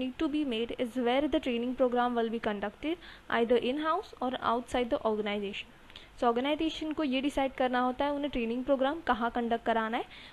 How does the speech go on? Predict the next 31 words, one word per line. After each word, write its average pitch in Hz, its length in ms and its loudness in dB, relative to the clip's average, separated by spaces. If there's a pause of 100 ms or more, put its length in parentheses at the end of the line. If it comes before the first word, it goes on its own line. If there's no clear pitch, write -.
(120)
उन्हें 254 180 2
in-house 262 460 2
मतलब 254 260 -2
ऑर्गेनाइजेशन 240 640 0
में 269 140 2
ट्रेनिंग 254 300 0
प्रोग्राम 262 480 4
कंडक्ट 247 300 0
कराना 247 300 2
है 349 60 -2 (380)
या 262 160 8 (120)
outside 247 420 2
the 247 100 6
organization 226 560 2
मतलब 294 220 -2 (120)
आउटडोर 233 540 6
ट्रेनिंग 240 340 0
kind 240 280 4
of 269 100 -2
a - 80 -6
session 247 280 0
उन्हें 262 160 2
कंडक्ट 220 340 -2
कराना 190 320 0
है। - 100 -10 (760)
Once 285 280 2
it 359 80 -2
is 359 160 2
decided, 247 560 0
the 277 100 4 (100)
time 254 240 2